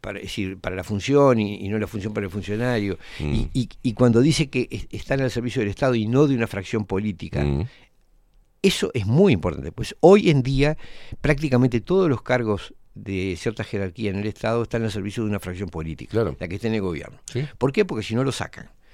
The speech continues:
Speaker 1: Este, entonces, crear ese régimen de, de, de inestabilidad es muy útil para,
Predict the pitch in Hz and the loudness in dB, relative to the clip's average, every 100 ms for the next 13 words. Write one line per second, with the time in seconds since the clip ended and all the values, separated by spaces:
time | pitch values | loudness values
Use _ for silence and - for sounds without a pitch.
0 | - - - - - 85 82 76 - - | -20 -14 -2 2 2 0 -8 -10 -12 -18
1 | - 95 82 80 90 110 104 151 175 - | -14 -12 -10 -10 -6 0 6 8 6 4
2 | 123 - 123 113 127 - 110 107 95 95 | -4 0 0 0 -2 -2 -2 -2 -2 -4
3 | - 87 90 87 85 80 80 - 85 90 | -6 -10 -6 -4 -4 -6 -8 -10 -10 -8
4 | 85 80 80 82 85 95 120 120 127 - | -8 -8 -8 -6 -4 0 2 2 0 -8
5 | - - - - _ 95 80 147 147 160 | -20 -20 -20 -20 _ -8 -4 0 2 0
6 | 214 196 - 110 160 202 | 0 -4 -2 0 0 -2